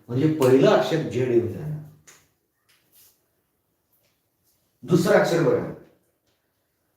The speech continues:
ई डी सी बी ए. ई डी सी बी ए. त्याच्या पुढे काय येणार? झेड.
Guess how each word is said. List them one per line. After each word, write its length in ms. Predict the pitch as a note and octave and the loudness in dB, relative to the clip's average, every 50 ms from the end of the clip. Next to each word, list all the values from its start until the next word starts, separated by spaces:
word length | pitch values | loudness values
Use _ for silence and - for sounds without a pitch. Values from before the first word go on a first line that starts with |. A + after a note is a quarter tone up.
| _ _ _ _ _ _ _ _ _ _ | _ _ _ _ _ _ _ _ _ _
ई 200 | F3+ G#3+ G#3+ F3 - - - - - - - - _ _ _ _ _ _ _ | -2 0 2 2 0 -2 -4 -8 -14 -18 -20 -20 _ _ _ _ _ _ _
डी 560 | - A2 A2+ - - G3 F3 - - - - - - - _ _ _ _ _ _ _ _ _ | -14 -4 0 0 2 2 0 -2 -4 -6 -10 -14 -18 -20 _ _ _ _ _ _ _ _ _
सी 520 | - - - - G#3+ F#3+ - - - - - - - - _ _ _ _ _ _ _ | -14 -4 0 0 0 2 0 -2 -4 -8 -12 -18 -20 -20 _ _ _ _ _ _ _
बी 240 | - - F3+ - - - - - - - - - - _ - B3+ | -4 -2 0 0 0 0 -2 -4 -6 -10 -14 -20 -20 _ -6 -2
ए. 160 | C4+ C#4 - - - - - - - - _ _ _ _ _ _ _ _ _ _ _ _ _ _ _ _ _ _ _ _ _ _ _ - | 0 0 0 0 -2 -6 -10 -14 -20 -20 _ _ _ _ _ _ _ _ _ _ _ _ _ _ _ _ _ _ _ _ _ _ _ -2
ई 400 | - - - - - - - - - - - _ _ _ - | 0 0 0 0 -2 -2 -4 -8 -14 -20 -20 _ _ _ -14
डी 560 | G#2 A2 - G3 G#3 F3+ - - - - - - - _ _ | -6 -2 -2 0 0 0 -2 -4 -6 -10 -14 -20 -20 _ _
सी 640 | - - - - E3+ G#3 G#3 D#3+ - - - - - - - _ - - | -16 -14 -4 -2 -2 0 0 -2 -4 -6 -8 -12 -18 -20 -20 _ -16 -8
बी 220 | A2 - - - F3+ - - - - - - - - B2 C#3+ | -4 -2 -2 -2 -2 -4 -6 -8 -12 -16 -20 -16 -8 0 2
ए. 320 | F#3+ G#3 - - - - - - - - - _ _ | 4 4 4 4 2 -2 -6 -10 -14 -20 -20 _ _
त्याच्या 280 | A#2+ B2 A#2+ C#3 C#3 - | -10 -8 -8 -8 -8 -8
पुढे 240 | B2+ B2+ D3 D3+ | -6 -4 -4 -2
काय 200 | C#3+ C3+ C3 B2+ | -2 -2 -2 -2
येणार? 420 | A#2+ A#2+ D3 - F#3+ G#2+ G#2 G#2 G2+ | -2 -2 -2 -2 -4 -4 -6 -8 -10
झेड. 320 | G#2 A#2 C#3 C#3+ - - | -6 -4 -2 -2 -2 -2